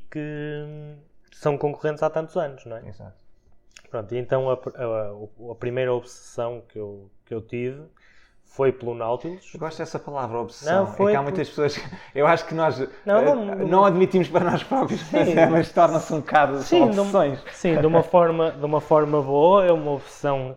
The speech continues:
Speaker 1: boa, mas que tu começas, eu digo obsessão porque é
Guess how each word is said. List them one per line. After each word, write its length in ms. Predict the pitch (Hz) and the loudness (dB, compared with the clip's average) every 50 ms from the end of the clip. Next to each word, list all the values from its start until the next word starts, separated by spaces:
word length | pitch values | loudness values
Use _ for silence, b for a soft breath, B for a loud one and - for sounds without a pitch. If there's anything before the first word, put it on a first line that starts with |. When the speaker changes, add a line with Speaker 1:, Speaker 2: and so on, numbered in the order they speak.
| - | -16
Speaker 1:
boa, 500 | - 127 110 - 139 139 143 156 175 175 B B B B B B B B B _ | -18 -10 -2 0 2 4 6 6 4 4 B B B B B B B B B _
mas 200 | - 151 151 - | -4 -2 -2 -2
que 100 | - - | -4 -8
tu 100 | - 160 | -8 -8
começas, 840 | - - 165 165 170 170 170 165 165 - - 175 175 170 170 160 143 | -6 -4 -2 0 2 4 4 2 2 0 -4 -4 -4 -4 -6 -8 -8
eu 160 | 143 156 156 | -6 -6 -4
digo 240 | 151 151 160 156 156 | -4 -4 -6 -2 -2
obsessão 500 | 160 156 160 - - - - 170 175 175 | -2 -4 -4 -10 -10 -6 -2 -2 -2 -4
porque 300 | 170 - 175 170 - 180 | -4 -10 -12 -8 -4 -2
é 320 | 175 175 175 175 175 175 | 0 2 2 2 0 -2